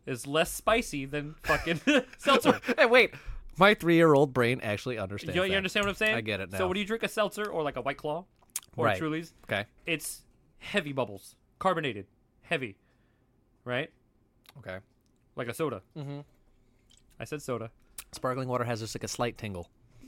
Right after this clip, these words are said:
Speaker 1: Sparkling water is
Speaker 2: Got
Speaker 1: just slight
Speaker 2: it.
Speaker 1: carbonation.
Speaker 2: So I'm not drinking the sparkle farts of a unicorn. <laughs>
Speaker 1: No. Fun fact. When I got tubes put in my ears when I was, like, sixteen years old.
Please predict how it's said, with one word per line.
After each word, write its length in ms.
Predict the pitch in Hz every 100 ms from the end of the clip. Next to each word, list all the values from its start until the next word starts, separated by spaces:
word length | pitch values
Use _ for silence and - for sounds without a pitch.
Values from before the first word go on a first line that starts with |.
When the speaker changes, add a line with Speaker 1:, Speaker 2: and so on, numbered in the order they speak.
| -
Speaker 1:
Sparkling 480 | - 160 139 151 143
water 300 | 143 156 160
is 80 | 143
Speaker 2:
Got 80 | 101
Speaker 1:
just 560 | 104 107 107 101 98
slight 160 | 147 147
Speaker 2:
it. 60 |
Speaker 1:
carbonation. 460 | 156 147 160 - 104
Speaker 2:
So 360 | - 117 104 98
I'm 180 | 98 104
not 260 | 120 123
drinking 460 | 110 113 107 107 98
the 220 | 98 92
sparkle 440 | - - 95 - 90
farts 380 | 95 87 -
of 80 | 90
a 40 | 87
unicorn. 420 | 87 85 82 82 - _ - _ _ - _ -
<laughs> 80 | - - - - - _ - _ _ _ _ - - 110
Speaker 1:
No. 160 | 104 85 - - 370 - 370 - 330 - 254 -
Fun 200 | 156 -
fact. 280 | 135 - - 175 - 160 - - 120 117
When 140 | 135
I 80 | 139
got 180 | 143 131
tubes 260 | 147 147
put 140 | - 160
in 60 |
my 100 | 156
ears 300 | 151 160 165
when 80 | 139
I 60 | 127
was, 100 | 120
like, 140 | 117
sixteen 320 | 143 - 147
years 160 | 143 139
old. 160 | 147